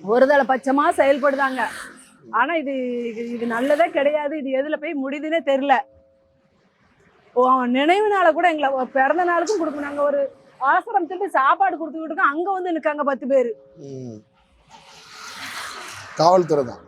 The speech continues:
Speaker 1: ஆமா, அங்க வந்து பத்து பேர் நிக்காங்க.
Speaker 2: ம்.
Speaker 1: என்ன விதமா கொடுக்கீங்க அப்படின்ட்டு.
Speaker 2: ம்.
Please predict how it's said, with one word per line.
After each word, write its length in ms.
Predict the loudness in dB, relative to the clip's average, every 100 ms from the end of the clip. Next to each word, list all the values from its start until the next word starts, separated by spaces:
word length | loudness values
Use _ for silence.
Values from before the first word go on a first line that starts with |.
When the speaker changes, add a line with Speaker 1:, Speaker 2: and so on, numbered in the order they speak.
| 0
Speaker 1:
ஆமா, 200 | 2 2 2 -2 _ _ _ _ -20 -20 -20 -20 -20 -20 -20 -20 -20 _ -20 _ _ -4 -2
அங்க 120 | 0
வந்து 140 | -2 2
பத்து 160 | 2 2
பேர் 160 | 0 0
நிக்காங்க. 320 | 0 -2 -4 -8 -12 -20 -20 -16
Speaker 2:
ம். 160 | -14 -12 -10 -12 -12 -16 -18 -20 -20 _ -20 -20 -18 -20 -20 _ _ _ -18 -4
Speaker 1:
என்ன 100 | 0 2
விதமா 240 | 2 -2 -2 -2 -2
கொடுக்கீங்க 340 | -2 -4 -4 -4
அப்படின்ட்டு. 420 | -4 -6 -6 -4 -4 -6 -14 -12
Speaker 2:
ம். 260 | -10 -12